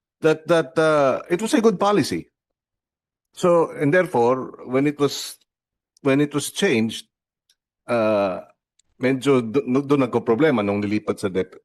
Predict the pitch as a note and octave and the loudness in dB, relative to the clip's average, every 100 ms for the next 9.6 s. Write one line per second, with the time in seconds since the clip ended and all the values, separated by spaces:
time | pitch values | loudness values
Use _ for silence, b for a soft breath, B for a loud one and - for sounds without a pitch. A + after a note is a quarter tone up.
0 | _ - F#2+ F2+ F2 F2+ G2 G2 F#2+ F2+ | _ -10 -6 -6 -6 -6 -6 -6 -6 -6
1 | E2+ F2+ E2+ D#2+ E3+ D#3 b b b b | -4 -4 -4 -4 -2 -2 b b b b
2 | b C3+ E3+ - - _ _ D3+ F3 E3 | b 0 0 0 -16 _ _ 0 2 0
3 | C3 G#2 G#2+ E2+ D#2+ - _ G2 F2+ C3 | 0 0 -2 -4 -10 -20 _ -8 -6 0
4 | D#3 D#3 C#3 C#3 C3 B2 A#2 A2+ A2+ A2+ | 0 2 2 2 4 2 4 4 4 2
5 | G#2+ - _ _ _ _ _ _ _ F#2+ | -2 -2 _ _ _ _ _ _ _ -8
6 | F#2+ F2 - D3+ C#3+ B2+ A2 _ _ B2+ | -6 -6 0 0 2 -2 -4 _ _ -4
7 | G#2+ F#2+ G2 - A#2 A2 G#2 G2+ G2+ C3+ | 0 -2 -4 -8 -4 -2 -2 -6 -2 0
8 | C#3 D#3+ D3+ E3 D3+ C#3+ - D#3 D3+ D3 | 2 0 2 2 2 -2 0 2 2 2
9 | C#3+ C#3+ C#3 B2+ A2 - | 0 0 0 2 0 -2